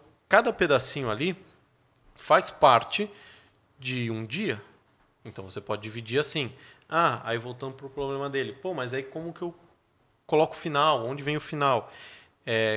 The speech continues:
cara, quando você olha essas grandes estruturas, e, e Star Wars é uma delas, é, o filme poderia acabar muito antes, ele tem vários finais. Porque,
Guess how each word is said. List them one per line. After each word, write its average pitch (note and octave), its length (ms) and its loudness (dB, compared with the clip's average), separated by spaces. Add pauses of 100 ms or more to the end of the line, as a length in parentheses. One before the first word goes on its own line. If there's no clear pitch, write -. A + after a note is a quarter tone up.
cara, C#3+ 240 8
quando C3+ 240 -4
você C#3+ 240 0
olha E3 160 4
essas C3+ 300 -2
grandes A#2 480 -4
estruturas, B2 760 -4 (720)
e, B2 100 -12 (180)
e B2+ 80 -10
Star A2+ 220 -2
Wars G#2+ 220 0
é A2+ 40 -4
uma G#2 180 -4
delas, B2 420 -2 (100)
é, G#2+ 500 2 (220)
o D3 80 -8
filme F3+ 280 0
poderia E3+ 340 4
acabar E3 300 8
muito D#3 320 -4
antes, D3+ 180 -4
ele A#2+ 120 -4
tem D3 200 -6
vários B2 400 6
finais. - 460 -14 (640)
Porque, B2 840 -4